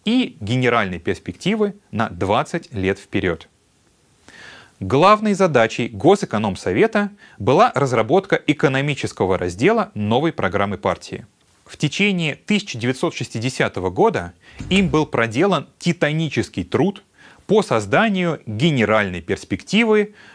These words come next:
развития народного хозяйства на период по восьмидесятый год. Эта перспектива насчитывает четыреста восемьдесят томов в Российском государственном архиве экономики. Она столь обширна,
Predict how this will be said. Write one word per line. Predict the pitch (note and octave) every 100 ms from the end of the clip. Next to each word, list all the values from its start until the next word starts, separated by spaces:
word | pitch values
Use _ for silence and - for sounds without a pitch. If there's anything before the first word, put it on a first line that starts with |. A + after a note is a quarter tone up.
| -
развития | G#2 G#2+ F#2+ D#3 F#3 C3 F#2+
народного | F#2 F#2+ A2 F2+ F2
хозяйства | - F2 A#2 G#3+ G#3+ D#3 D#3 -
на | G#2 A#2+
период | G#2+ G#2+ G3+ G#3+ -
по | - C#3 - -
восьмидесятый | G#2+ - F#2 F#2 - A#2 A#2+ G#2
год. | F#2 F#2+ F#2 - _ _ _ _ _ _ - - - -
Эта | D#3 D#3
перспектива | - D3 - C#3 - F3 F3 G2+
насчитывает | G2 A2+ B2 - F#3 C#3 B2 A#2 -
четыреста | - F3 - F#3+ F3 F3 - F3
восемьдесят | C3+ B2+ D3+ D3 B2+ B2+ C3 -
томов | B2+ B2+ G2+ - - _
в | F#2+
Российском | G#2+ A2 D#3+ D3+ - G2+
государственном | G#2 G#2+ A#2 - C3 A2
архиве | G2 - A#2 G#2
экономики. | G2 G2+ A#2+ F#2+ - - - - - - -
Она | B2 C#3+ D3
столь | - D#3+ C#3+
обширна, | - G#2+ - E3+ F3+ G2 F2